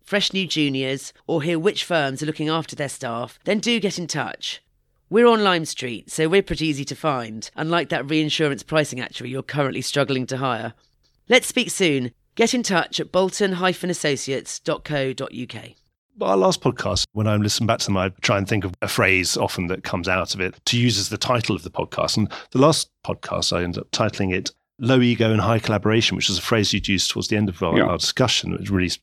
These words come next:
Speaker 2: struck with me. Good. It sounds like a really good place to work. And I know you wanted to change this around, uh,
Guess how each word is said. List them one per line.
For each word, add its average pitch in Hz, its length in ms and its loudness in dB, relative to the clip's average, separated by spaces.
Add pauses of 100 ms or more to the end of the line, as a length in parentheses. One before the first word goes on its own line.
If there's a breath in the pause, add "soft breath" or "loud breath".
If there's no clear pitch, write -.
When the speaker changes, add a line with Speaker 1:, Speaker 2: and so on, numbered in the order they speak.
Speaker 2:
struck 117 300 0
with 104 100 -6
me. 82 180 -6 (300)
Good. 127 160 -4
It 98 40 -6
sounds 135 260 2
like 120 100 0
a 117 60 2
really 104 160 0
good 117 140 -4
place - 220 -2
to 107 80 -2
work. 107 460 0 (300)
And 151 120 6
I 156 60 8
know 160 80 6
you 156 300 6
wanted 147 260 4
to 131 100 4
change 131 460 6
this - 180 4
around, 123 320 6
uh, 117 80 2